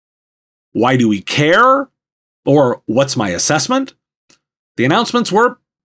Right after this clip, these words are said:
boring. Listening to the attendee buzz, the message was too much about Kaseya and not about their partners, which was divergent from previous DattoCons.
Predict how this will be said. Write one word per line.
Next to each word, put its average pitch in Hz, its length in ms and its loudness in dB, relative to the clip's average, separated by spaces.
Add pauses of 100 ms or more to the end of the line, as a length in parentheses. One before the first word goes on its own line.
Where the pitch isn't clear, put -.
(100)
boring. 127 880 -2 (680)
Listening 294 460 2
to 226 100 0
the 190 140 2
attendee 160 640 0
buzz, 90 680 -4
the 135 120 -4
message 165 600 0
was 123 260 -2
too - 300 -2
much 262 220 -4
about 170 220 -2
Kaseya 90 760 -4
and 110 160 -10
not 98 220 -6
about 90 240 -10
their 123 140 -2
partners, 92 800 -4 (260)
which - 220 -8
was 98 160 -4
divergent 123 720 0
from 160 200 -4
previous 98 540 -4
DattoCons. 92 1000 -4